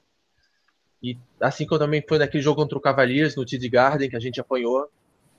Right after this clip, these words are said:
Então, pra mim, o Celtics, pra ter chance, não só contra o Bulls, mas contra muitos times da liga, tem que ser aquele time que, pô, seja nojento, de que não, não vai ter bola mole, não vai ter bola fácil.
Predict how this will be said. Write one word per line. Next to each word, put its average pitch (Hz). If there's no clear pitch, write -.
Então, 165
pra 160
mim, 175
o 160
Celtics, 160
pra -
ter 143
chance, 143
não 185
só 202
contra 175
o 147
Bulls, 156
mas 135
contra 151
muitos 156
times 139
da 131
liga, 127
tem 160
que 160
ser 175
aquele 170
time 180
que, -
pô, 156
seja 151
nojento, 156
de 120
que 151
não, 139
não 147
vai 151
ter 175
bola 156
mole, 143
não 143
vai 139
ter 160
bola 143
fácil. 147